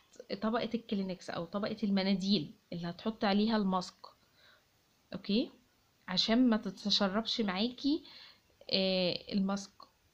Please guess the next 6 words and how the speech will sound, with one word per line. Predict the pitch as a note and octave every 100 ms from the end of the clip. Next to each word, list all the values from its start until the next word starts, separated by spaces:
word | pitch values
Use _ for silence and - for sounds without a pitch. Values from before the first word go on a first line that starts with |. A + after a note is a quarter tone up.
| _ _ _ _ _ _
يعني | F#3+ C#3+
عشان | F3 G3 G3+ A3+ G3
يعني | F3+ E3+ D#3+ -
الماسك | F3 F#3 B3+ - - - - _ _ _ -
الكلينكس | - G#3+ G3 B3 -
كله | A3+ C4 C#4+ F4